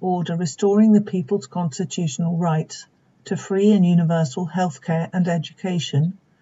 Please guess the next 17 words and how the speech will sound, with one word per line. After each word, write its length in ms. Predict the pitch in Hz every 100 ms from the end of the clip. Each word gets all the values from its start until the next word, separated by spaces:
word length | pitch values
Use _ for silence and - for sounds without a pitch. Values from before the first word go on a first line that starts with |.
| _ _ _ _ _ -
rights 380 | 190 190 -
that 180 | - -
had 220 | 170 175
been 320 | - 175 165 -
systematically 920 | - 175 127 185 165 127 160 165 156
denied 600 | - 170 190 202 151 135 131
during 440 | 180 190 170 170
the 60 | 160
previous 500 | - 180 160 160 -
seventeen 500 | 170 165 147 170 165
years 360 | 165 160 156
of 200 | 160 139 165
neoliberal 840 | 170 175 165 165 170 165 165 160
governments. 720 | 135 196 175 135 139 - - _ _ _ _ _ _ _ _ _ _ _ _ _ _ -
Since 380 | - 226 208
then, 440 | - 160 135 165 208
Nicaragua 960 | 208 202 - 202 214 226 160 160 160